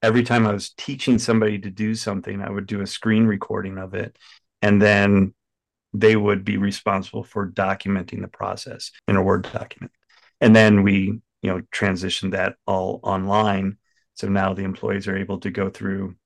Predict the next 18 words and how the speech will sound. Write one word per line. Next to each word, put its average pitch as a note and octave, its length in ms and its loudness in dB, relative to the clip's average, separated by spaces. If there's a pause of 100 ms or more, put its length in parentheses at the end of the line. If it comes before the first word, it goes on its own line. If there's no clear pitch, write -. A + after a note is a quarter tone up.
and G2 320 -6
find G2 380 4
stuff F#2+ 280 0
very G2 300 -4
easily. G#2 580 -8 (360)
And, G3 280 -4 (560)
you F#3+ 140 -4
know, F2+ 200 -4 (140)
the, G2 240 4 (100)
the A2 80 2
company B2+ 360 4
that G#2+ 120 2
we A2 80 0
got G#2 300 0
the, G2 300 -2 (420)
the G#2 80 -2
software A2+ 480 4
from G2+ 400 -2